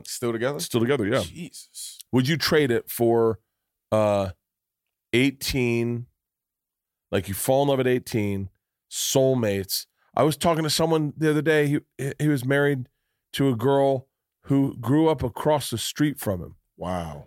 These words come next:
Speaker 2: He was like, "Yeah, we grew up across the street. I played with her brother. I was always in love with her." And I was like, "And would you trade it for that?" Our, be-, our, our good friends got married at, at, at, like,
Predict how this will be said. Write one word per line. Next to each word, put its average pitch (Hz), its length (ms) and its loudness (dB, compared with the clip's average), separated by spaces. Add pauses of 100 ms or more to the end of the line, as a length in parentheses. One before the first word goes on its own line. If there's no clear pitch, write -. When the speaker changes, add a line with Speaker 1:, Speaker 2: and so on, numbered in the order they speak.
Speaker 2:
He 120 40 0
was 113 100 2
like, 117 120 -2
"Yeah, 139 120 2
we 131 120 2
grew 127 120 -2
up 117 80 -2
across 135 260 -2
the - 60 -8
street. 147 200 0
I 117 80 2
played 127 240 0
with 120 100 0
her 110 60 0
brother. 123 380 -2 (680)
I - 40 0
was 104 100 0
always 135 200 4
in 110 100 0
love 92 140 -2
with 85 100 -10
her." - 180 -12 (120)
And 110 120 2
I 117 60 4
was 113 180 0
like, 110 380 0 (840)
"And 120 180 0 (200)
would 120 180 2
you 123 80 0
trade 139 200 2
it 127 80 -2
for 123 120 0
that?" 107 540 0 (1000)
Our, 131 100 4
be-, 131 120 2
our, 175 280 2
our 180 100 4
good 190 240 0
friends 233 340 0
got 143 200 2
married 151 340 4 (120)
at, - 0 -
at, 143 320 2 (180)
at, 131 160 -4
like, 139 200 -2